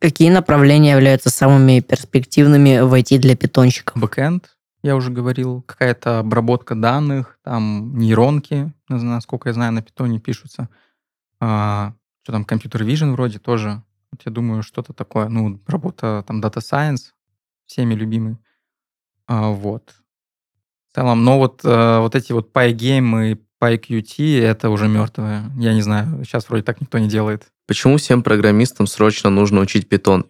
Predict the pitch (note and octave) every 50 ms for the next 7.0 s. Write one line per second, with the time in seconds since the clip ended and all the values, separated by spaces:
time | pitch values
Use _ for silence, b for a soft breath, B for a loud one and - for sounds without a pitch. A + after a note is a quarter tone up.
0 | _ - G2+ G2+ G2 F#2+ - - _ _ _ G#2 G2 F#2+ F#2+ F#2+ F#2 F#2 - -
1 | - _ _ _ _ - - - - - - - - - - - - _ _ _
2 | _ _ _ - - B2+ - - _ _ _ _ _ _ _ _ _ _ _ _
3 | _ _ A#2+ A2+ G#2+ G#2 G#2 A2 A2+ A2+ G#2+ - A2+ G#2+ G#2 G2 G#2 - - -
4 | B B B B B B B - - G2+ - - - - _ _ _ - A#2 A#2
5 | A#2 B2 B2 B2 B2 B2 B2 B2 A#2 A2 G#2 A#2+ B2 B2+ C3 C3+ C#3+ C#3+ - -
6 | E3 F3 E3+ D3 A#2 - - C3 A2 G#2 G#2+ A2+ A2 G2+ G#2 G#2+ G#2 G#2+ -